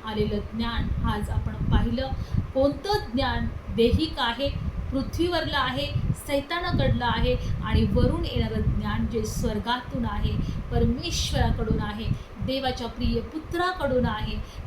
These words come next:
ते आपण पाहिलं. आणि का नाही मग या दिवसांमध्ये वरून येणारं ज्ञान मिळवायला झटूया, जेणेकरून जे शांतीमध्ये, शांती करता पेरले जातात,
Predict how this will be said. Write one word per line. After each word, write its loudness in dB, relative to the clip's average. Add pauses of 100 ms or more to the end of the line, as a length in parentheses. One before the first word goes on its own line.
(140)
ते 2
आपण -2
पाहिलं. -2 (300)
आणि 0
का 4
नाही 0
मग -4 (360)
या 4
दिवसांमध्ये 0 (460)
वरून 4
येणारं 0 (120)
ज्ञान -2
मिळवायला -2
झटूया, -2 (460)
जेणेकरून 0 (380)
जे 4
शांतीमध्ये, 2 (1900)
शांती 4
करता 2
पेरले 6
जातात, 2